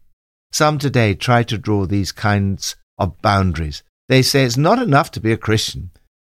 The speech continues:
You need to be like us. You need to be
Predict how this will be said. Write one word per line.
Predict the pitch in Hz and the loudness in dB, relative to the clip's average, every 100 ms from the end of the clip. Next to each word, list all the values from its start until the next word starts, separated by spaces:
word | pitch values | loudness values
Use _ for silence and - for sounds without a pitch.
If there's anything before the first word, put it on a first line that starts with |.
| _ _ | _ _
You | - 113 | 0 2
need | 110 131 208 | 4 2 0
to | - | -4
be | 143 131 131 | -2 2 2
like | 113 113 110 - | 2 0 -2 -6
us. | 80 78 - - _ _ - | -4 -4 -6 -10 _ _ -6
You | 190 | -2
need | 180 151 | -2 -2
to | - | -2
be | 113 107 | 0 0